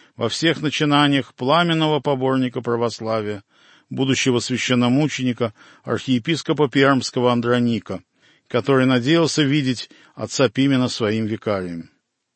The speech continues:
В одном из пермских выступлений архимандрит Пимен прозорливо предостерегал: "Берегите своё драгоценное достояние, веру православную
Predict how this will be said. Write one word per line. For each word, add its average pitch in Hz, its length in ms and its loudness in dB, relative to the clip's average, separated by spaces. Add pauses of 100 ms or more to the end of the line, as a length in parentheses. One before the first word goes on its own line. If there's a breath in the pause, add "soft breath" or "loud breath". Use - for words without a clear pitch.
(420)
В 110 100 -6
одном 139 280 2
из - 120 -4
пермских 135 480 0
выступлений 139 720 -2 (320 soft breath)
архимандрит 139 600 0
Пимен 151 360 0
прозорливо 143 600 0
предостерегал: 127 880 -4 (600)
"Берегите 147 600 -2
своё 160 300 2
драгоценное 160 720 0
достояние, 139 760 0
веру 139 400 0
православную 113 840 -2